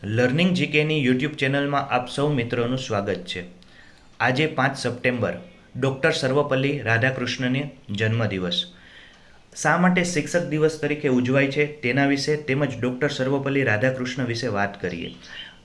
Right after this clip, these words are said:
ભારતમાં શિક્ષક દિવસ દર વર્ષે પાંચ સપ્ટેમ્બર ડૉક્ટર સર્વપલ્લી રાધાકૃષ્ણની જન્મજયંતિ નિમિત્તે ઉજવાય છે. તેઓ દેશના રાષ્ટ્રપતિ તેમજ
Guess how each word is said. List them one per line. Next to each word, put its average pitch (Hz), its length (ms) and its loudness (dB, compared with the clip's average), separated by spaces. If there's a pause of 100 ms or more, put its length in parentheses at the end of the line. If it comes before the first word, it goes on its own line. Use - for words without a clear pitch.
(120)
ભારતમાં 180 580 4
શિક્ષક - 420 0
દિવસ 135 280 2 (100)
દર 143 200 4
વર્ષે 127 360 2 (160)
પાંચ 135 240 0
સપ્ટેમ્બર 135 560 0
ડૉક્ટર 117 500 0
સર્વપલ્લી 127 640 0
રાધાકૃષ્ણની 127 800 -2 (560)
જન્મજયંતિ 147 720 2
નિમિત્તે 143 340 0
ઉજવાય 104 520 0
છે. 85 200 -8 (560)
તેઓ 139 300 6
દેશના 131 560 4
રાષ્ટ્રપતિ 147 680 0 (680)
તેમજ 156 300 6